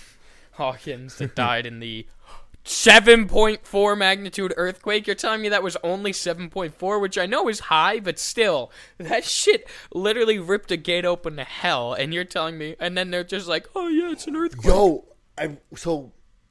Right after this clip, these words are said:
Speaker 2: you know, when they were in the Upside Down, how, like, the Upside Down is stuck in, uh, nineteen eighty-three?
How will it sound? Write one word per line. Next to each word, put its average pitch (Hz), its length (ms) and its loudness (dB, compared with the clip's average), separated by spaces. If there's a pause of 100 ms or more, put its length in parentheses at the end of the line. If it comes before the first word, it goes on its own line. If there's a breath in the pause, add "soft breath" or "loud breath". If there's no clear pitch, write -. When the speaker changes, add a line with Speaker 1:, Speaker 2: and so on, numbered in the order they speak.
(380)
Speaker 2:
you 143 200 -8
know, 160 340 0
when 135 240 -6
they 139 80 0
were 143 140 -4
in 139 80 -8
the 123 60 -8
Upside 123 320 -10
Down, 120 320 -8 (200)
how, 117 240 -12
like, 107 300 -12 (180)
the 117 100 -14
Upside 117 300 -8
Down 113 220 -8
is 104 100 -12
stuck - 300 -12
in, 107 260 -12
uh, 104 180 -10
nineteen 107 440 -14
eighty-three? 104 540 -12